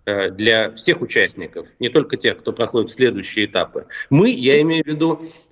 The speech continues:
э, ведущих экспертов в области российского образования. И мы обсуждаем с учителями, э, такие очень, э,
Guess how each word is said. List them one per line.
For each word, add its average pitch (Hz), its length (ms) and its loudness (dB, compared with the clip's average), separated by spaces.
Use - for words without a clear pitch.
э, 117 180 4
ведущих 147 460 0
экспертов 165 520 -2
в 131 40 0
области 120 320 -2
российского 123 500 -2
образования. 107 680 0
И 117 560 4
мы 123 160 0
обсуждаем 131 440 2
с 123 100 -12
учителями, 143 640 0
э, - 60 -14
такие 110 280 -2
очень, 123 380 -2
э, 107 240 0